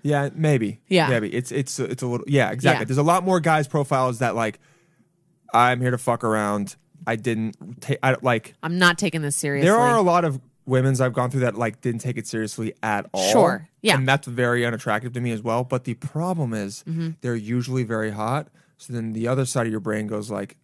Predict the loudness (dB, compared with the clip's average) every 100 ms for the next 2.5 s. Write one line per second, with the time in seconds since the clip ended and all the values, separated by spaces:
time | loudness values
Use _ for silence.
0 | _ -2 0 2 2 2 0 -2 -2 -6
1 | -4 -2 -2 -6 -6 -6 -6 -6 -8 -6
2 | -10 -10 -8 -4 -4